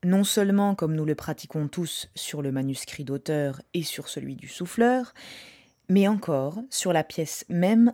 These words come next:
imprimée. Un éclaircissement est ici indispensable. Balzac faisait toujours imprimer ses ouvrages dramatiques avant la représentation. Soit que par là, il fût près d'un marché avec l'éditeur,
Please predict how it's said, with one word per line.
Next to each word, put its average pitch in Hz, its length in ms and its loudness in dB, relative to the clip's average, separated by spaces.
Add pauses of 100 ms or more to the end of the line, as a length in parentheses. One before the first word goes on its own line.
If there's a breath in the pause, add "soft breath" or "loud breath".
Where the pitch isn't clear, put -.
imprimée. 180 560 -2 (960)
Un 151 160 -4
éclaircissement 160 560 -6
est 156 140 -8
ici 160 180 -8
indispensable. 143 760 -10 (760 soft breath)
Balzac 196 400 4
faisait 175 260 -2
toujours 214 380 0
imprimer 180 320 0
ses 160 180 -8
ouvrages 165 380 -2
dramatiques 156 680 -4
avant 175 360 2
la 180 120 2
représentation. 165 800 -4 (580)
Soit - 200 0
que 175 100 -4
par 165 220 -4
là, 185 180 2 (320 loud breath)
il 165 140 0
fût 170 180 -6
près 180 300 2
d'un 147 160 0
marché 151 360 -2
avec 147 220 -2
l'éditeur, 254 560 2